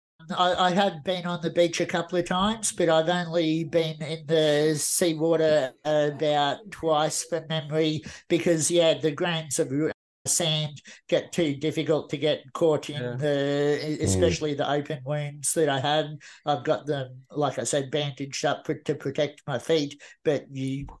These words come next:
Speaker 1: can't stop the sands of gra-, sand, the sands from getting in
Speaker 3: Yeah.
Speaker 1: just about
Speaker 2: Uh-huh.
Speaker 1: everywhere. So that becomes quite painful and quite difficult then if they get into open wounds, for sure.
Speaker 3: Mm.
Speaker 2: We spoke a lot about the physical side of things.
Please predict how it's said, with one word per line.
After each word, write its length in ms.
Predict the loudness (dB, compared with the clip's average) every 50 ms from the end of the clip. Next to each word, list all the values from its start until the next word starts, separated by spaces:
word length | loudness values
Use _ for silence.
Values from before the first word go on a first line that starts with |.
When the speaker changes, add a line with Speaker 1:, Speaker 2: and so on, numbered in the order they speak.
| -4
Speaker 1:
can't 280 | -4 -4 -4 -4 -4 -4
stop 360 | 0 2 2 0 0 -2 _
the 300 | 2 2 2 4 2 2
sands 360 | 0 0 0 -2 -2 -2 -2 -2
of 120 | -2 0
gra-, 320 | 0 -2 -2 -2 -2 -2 -2
sand, 360 | 0 0 0 0 -2 -4 -6 _ _ _ _ _ _
the 220 | -4 -2 -2 -2
sands 420 | 0 0 0 0 -2 -4 -6 -6
from 180 | -4 -4 -4 -2
getting 380 | 0 0 2 2 2 0 0 -4
in 340 | -6 -6 -8 -10 -16 -14 -12 -6
Speaker 3:
Yeah. 200 | -2 2 4 6 6
Speaker 1:
just 240 | 6 6 4 2 0
about 300 | 0 2 2 2 4 4
Speaker 2:
Uh-huh. 80 | 2
Speaker 1:
everywhere. 640 | 0 0 -2 0 2 2 4 4 6 6 4 4 0 _ _ _ _ _ _ _ -8
So 440 | -6 -2 0 0 0 0 0 -2 -2 0
that 220 | -2 -2 -2 -2
becomes 440 | -8 -8 -6 -8 -8 -6 -4 -6 -6
quite 300 | -2 0 2 2 2 0 -4
painful 460 | -8 -8 -8 -8 -8 -4 -4 -2 -2 -2
and 80 | -6 -4
quite 260 | -2 -2 -2 -2 -2
difficult 480 | -4 -6 -4 -4 -4 -2 -4 -4 -2
then 200 | -4 -6 -6 -4
if 160 | -6 -8 -6 -4
they 160 | -4 -4 -2
get 160 | -2 -4 -4
into 640 | -4 -6 -8 -10 -6 -4 -2 0 0 0 0 -2 -2 -2
open 300 | -4 -4 -4 -8 -10 -10 -6
wounds, 480 | -6 -6 -6 -6 -8 -10 -6 -6 -6 -4
for 140 | -4 -6 -6
sure. 380 | -4 -2 -2 0 0 -2 -4 -8 _ _ _ _ _ -4 -2
Speaker 3:
Mm. 280 | 0 0 0 0 0 0
Speaker 2:
We 80 | -2
spoke 220 | 6 6 6 8 10
a 20 |
lot 140 | 10 10 10
about 100 | 8 8
the 80 | 2 2
physical 380 | 4 2 2 2 2 0 0
side 140 | 2 2 0
of 80 | 2 2
things. 320 | 0 -2 -2 -6 -10 -10